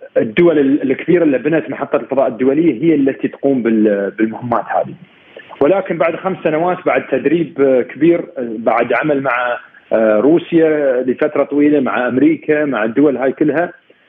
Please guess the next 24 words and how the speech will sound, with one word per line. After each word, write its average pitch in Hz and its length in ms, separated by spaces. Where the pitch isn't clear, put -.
وبعد 120 1400
ما 139 160
رأوا 147 300
قدرات 131 420
روادنا 143 540
و-، 117 340
وكيفياتهم 127 680
في 107 60
التدريب 127 640
والأمور 110 880
هاي 127 80
كلها، 165 380
قدرنا 160 240
الحمد 139 300
لله 131 160
نحن 123 180
أن 117 220
نوقع 135 280
اتفاقية 151 680
لإرسال 135 640
رائد 131 180
فضاء 147 260
لست 120 320
شهور. 90 240